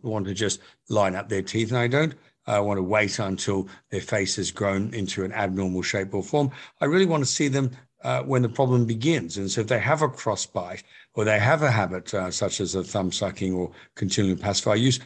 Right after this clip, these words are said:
I want to break that habit. I want to try and, um, uh, in, uh, get, uh, nature back on track. So, Helen, thank you very much, um, for your time, uh, uh, and, um, it's so nice to catch up, and, uh, we're hoping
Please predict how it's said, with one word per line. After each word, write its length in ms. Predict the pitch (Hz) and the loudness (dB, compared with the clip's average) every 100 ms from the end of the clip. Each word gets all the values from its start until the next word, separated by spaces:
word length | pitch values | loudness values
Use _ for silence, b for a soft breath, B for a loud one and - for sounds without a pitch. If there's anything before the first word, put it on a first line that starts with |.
| B - | B 0
I 80 | 143 | 4
want 140 | 151 | 4
to 60 | 135 | 4
break 340 | 127 175 - | 4 4 2
that 140 | 110 | -2
habit. 280 | 95 95 101 | -2 -4 0
I 80 | 107 | 0
want 180 | 120 120 | 2 0
to 60 | 113 | 2
try 160 | 127 | 2
and, 140 | 113 113 B B | 2 -2 B B
um, 240 | 127 117 123 | -2 -2 0
uh, 160 | 127 120 | -2 -2
in, 300 | 131 120 123 | 0 0 0
uh, 100 | 127 | -2
get, 300 | 117 135 139 | 0 0 -2
uh, 120 | 131 123 | -2 2
nature 340 | 135 139 - | 4 4 2
back 300 | 123 135 131 | 2 2 2
on 160 | 123 120 | 0 0
track. 420 | - 147 104 - b b b | -2 -2 -4 -14 b b b
So, 200 | - 180 | 0 4
Helen, 320 | 156 185 175 - B B | 8 8 6 2 B B
thank 180 | 196 175 | 4 6
you 100 | 165 | 6
very 240 | 160 170 | 6 6
much, 380 | 156 151 - - | 6 2 0 2
um, 320 | 127 123 117 - _ _ _ _ | 4 2 -2 -12 _ _ _ _
for 200 | - 127 | 0 4
your 240 | 123 117 | 6 6
time, 460 | 113 120 110 139 156 | 4 2 2 2 0
uh, 40 | |
uh, 600 | 117 117 117 120 110 113 120 | -2 -2 -2 -4 -4 -4 -2
and, 380 | 117 110 110 113 | -2 0 0 2
um, 300 | 110 110 107 B B | 2 2 -4 B B
it's 180 | 131 117 | -6 2
so 140 | 180 | 6
nice 260 | 151 123 113 | 6 4 2
to 120 | - | -2
catch 300 | - 117 101 | 0 0 2
up, 220 | 127 139 | 2 2
and, 240 | 127 107 107 | 0 -2 0
uh, 180 | 113 117 | 0 2
we're 220 | 131 117 | 2 2
hoping 500 | 127 127 123 107 | 2 2 0 -2